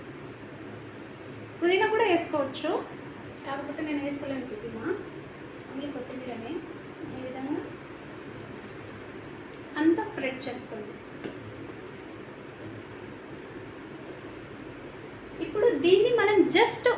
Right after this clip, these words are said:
ఒక టెన్ ఫిఫ్టీన్ మినిట్స్ దమ్, దమ్ అవుతే సరిపోతుంది మనకి. ఓకేనా? ఎక్కువ అయితే వద్దు, సెవెంటీ పర్సెంట్ కుక్ అయింది కాబట్టి just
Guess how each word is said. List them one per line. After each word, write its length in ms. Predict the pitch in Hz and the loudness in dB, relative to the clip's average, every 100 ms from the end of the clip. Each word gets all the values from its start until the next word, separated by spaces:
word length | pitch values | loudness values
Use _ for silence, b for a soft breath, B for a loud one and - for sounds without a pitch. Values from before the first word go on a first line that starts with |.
| - 330 | 8 8
ఒక 140 | 339 339 330 320 320 - - - - | 10 10 12 10 8 0 -8 -2 6
టెన్ 240 | 339 453 415 | 8 8 6
ఫిఫ్టీన్ 360 | 339 440 427 | 8 12 12
మినిట్స్ 280 | 403 403 403 415 | 12 12 12 12
దమ్, 160 | 330 302 302 285 - - - | 12 12 12 8 2 -2 6
దమ్ 140 | 294 349 | 10 12
అవుతే 180 | 339 415 403 | 12 10 10
సరిపోతుంది 520 | 330 294 285 277 254 | 10 10 8 8 6
మనకి. 300 | 240 247 262 539 - B - - 311 | 4 4 4 4 2 B -10 -4 0
ఓకేనా? 240 | 370 415 349 | 4 8 8
ఎక్కువ 180 | 339 370 | 8 8
అయితే 140 | 339 403 | 10 10
వద్దు, 200 | 311 285 415 | 10 10 8
సెవెంటీ 260 | 349 311 - | 10 10 10
పర్సెంట్ 280 | 302 349 349 | 6 6 6
కుక్ 300 | 330 - - 311 | 6 4 4 6
అయింది 180 | 302 285 | 6 4
కాబట్టి 320 | 262 277 - 370 294 | 4 4 4 6 6
just 340 | 294 - - | 6 2 2